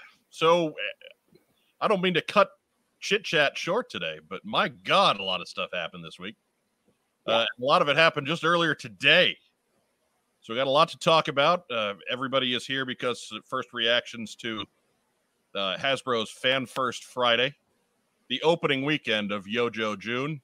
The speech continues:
Speaker 1: I don't know how many hashtags they're expecting us to fit into all this stuff.
Speaker 2: Mm-hmm.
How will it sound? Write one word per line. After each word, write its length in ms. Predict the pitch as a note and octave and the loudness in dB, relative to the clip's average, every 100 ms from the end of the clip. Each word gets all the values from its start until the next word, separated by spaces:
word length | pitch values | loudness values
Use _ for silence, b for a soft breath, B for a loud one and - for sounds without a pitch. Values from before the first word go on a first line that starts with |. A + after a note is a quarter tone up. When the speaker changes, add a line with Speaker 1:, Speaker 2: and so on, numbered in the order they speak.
| _ _ _ _ _ _ _ _ | _ _ _ _ _ _ _ _
Speaker 1:
I 120 | G2+ A2 | -4 -4
don't 240 | B2 B2 | -4 -4
know 140 | A#2+ | -4
how 280 | G#2+ - C#3 | -6 -4 -4
many 200 | C#3 C3 | -2 -2
hashtags 580 | B2 B2+ A#2 - B2 A2 | 0 0 0 -2 -2 -2
they're 140 | A#2 A2+ | -6 -8
expecting 460 | - B2+ A#2 A2 | -4 -4 -4 -8
us 80 | G2+ | -12
to 100 | - | -16
fit 240 | - B2+ | -10 -6
into 180 | B2+ C3 | -4 -2
all 160 | B2+ B2+ | 0 -2
this 200 | B2 - | -4 -6
stuff. 260 | - D3 D#3 - | -2 -2 -2 -10
Speaker 2:
Mm-hmm. 340 | G2 - F2 | -10 -10 -14